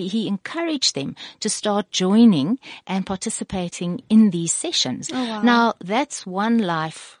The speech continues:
Speaker 1: saved and going forward to becoming probably a, a great leader in
Speaker 2: And
Speaker 1: that
Speaker 2: a
Speaker 1: community.
Speaker 2: spiral from that.
Speaker 1: We're hoping so. So every little life that you touch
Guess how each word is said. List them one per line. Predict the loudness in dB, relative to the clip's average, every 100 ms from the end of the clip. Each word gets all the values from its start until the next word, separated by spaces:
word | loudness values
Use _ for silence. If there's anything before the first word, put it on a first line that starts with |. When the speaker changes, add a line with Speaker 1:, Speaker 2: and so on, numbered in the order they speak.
| -8
Speaker 1:
saved | -4 -2 -2 -2 -6 -10
and | -6 -4
going | -2 -2 -2
forward | -4 -4 -2 -2 -4
to | -8 -8 -8
becoming | -8 -6 -4 -2 -4 -4 -8 -16 -20 -20
probably | -4 -2 -2 -2 0 0 -2
a, | -4 -6 -6
a | -8
great | -4 -2 -4 -4
leader | -4 -4 -4
in | -2 0
Speaker 2:
And | 2
Speaker 1:
that | 2 0
Speaker 2:
a |
Speaker 1:
community. | 2
Speaker 2:
spiral | 4 4 4 4 2 0
from | 0 0 0
that. | -2 -6 -10 -14 -14 _ _ 0
Speaker 1:
We're | 2 2
hoping | 0 2 2
so. | 2 -2
So | -2 -2 0
every | 0 2 2
little | 2 0 -2
life | 0 -2 -4
that | -6 -6
you | -8
touch | -6 -8 -4 -6